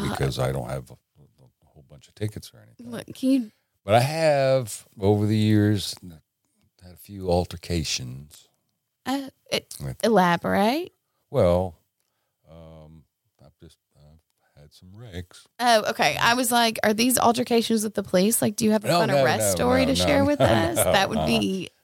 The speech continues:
Speaker 1: I,
Speaker 2: No.
Speaker 1: that would be
Speaker 2: The, the,
Speaker 1: great.
Speaker 2: uh, I'll give you a, the best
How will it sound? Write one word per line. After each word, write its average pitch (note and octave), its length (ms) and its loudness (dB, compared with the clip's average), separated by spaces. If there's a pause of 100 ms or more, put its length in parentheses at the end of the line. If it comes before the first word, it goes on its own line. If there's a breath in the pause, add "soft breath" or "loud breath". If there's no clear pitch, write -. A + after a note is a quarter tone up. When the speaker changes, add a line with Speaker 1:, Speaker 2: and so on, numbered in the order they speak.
(120)
Speaker 1:
I, G3 300 2
Speaker 2:
No. F#3 120 -12
Speaker 1:
that A#3+ 140 0
would A3 100 -2
be G3 80 2
Speaker 2:
The, B2 60 4
the, - 60 -6
Speaker 1:
great. F#3+ 460 0
Speaker 2:
uh, G2 340 2 (180)
I'll E2+ 200 -6 (180)
give D#2+ 180 -8
you E2 160 -8
a, D2 120 -6 (220)
the D2 80 -20 (340)
best F2+ 320 2